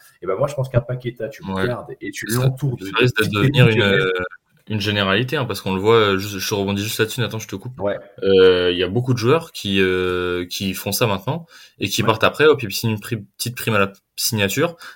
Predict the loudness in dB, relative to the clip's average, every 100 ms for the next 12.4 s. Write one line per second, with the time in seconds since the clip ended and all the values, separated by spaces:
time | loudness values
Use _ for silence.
0 | -4 -2 0 0 0 2 0 2 0 0
1 | -2 0 0 0 -2 -4 -4 -4 -2 -2
2 | -6 _ _ _ _ _ _ 2 4 4
3 | 4 4 4 2 0 0 0 -2 -2 -6
4 | -8 -10 -10 -2 0 0 0 0 0 0
5 | -2 -2 -2 -4 -6 -6 -2 0 0 0
6 | -2 -2 0 2 2 0 -4 -8 -4 -2
7 | -2 -2 -8 -8 -8 -10 -6 -6 -6 _
8 | _ _ _ _ _ -10 -2 0 2 -2
9 | -2 -2 -2 -2 -2 0 0 -4 -6 -2
10 | -2 0 -2 -4 -4 -6 -2 -2 0 -2
11 | -2 -2 -4 -4 -2 0 0 0 -2 0
12 | 2 2 0 -4